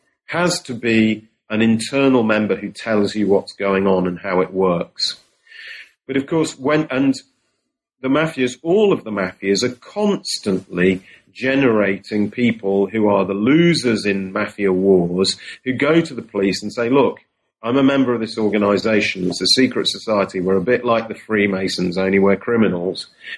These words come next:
We work like this and this and this. I'll tell you all about it." And the police go, "Yeah, great, fantastic." But then these guys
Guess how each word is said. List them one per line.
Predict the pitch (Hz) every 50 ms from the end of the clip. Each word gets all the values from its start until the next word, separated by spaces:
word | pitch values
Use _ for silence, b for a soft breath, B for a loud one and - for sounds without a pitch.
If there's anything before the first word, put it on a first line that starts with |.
| B
We | _ 110 113
work | 117 127 135 139 135
like | 120 113 110 -
this | 110 113 113 113 -
and | 107 101 98
this | 104 95 - -
and | 98 95 98
this. | 104 95 87 - - b b b b b
I'll | - 120 135 143 135
tell | - 135 127 117
you | 117 110 107
all | 107 107 101
about | 101 95 127 139 139 127 - - -
it." | 90 92 - - _ _ _ _ _ _ _ _ _ _ _ _ _ -
And | 113 123
the | 131
police | 131 - 156 160 160 156
go, | - - 120
"Yeah, | 117 110 113 135 147 143 120
great, | - 131 131 117 104 104 -
fantastic." | - 113 104 104 104 - - 185 180 - - - - - - 214 214 - - _ _ _ _ _ _ _ _ _ _ _ _ _
But | 156 - -
then | 139 143 143 147 147 147 147 143 139 - _ _ _ _ _ _ _ _ _ _ _ _ _ _ _
these | - 131 131 120 -
guys | - 127 117 117 113 113 113 110 104 - - - _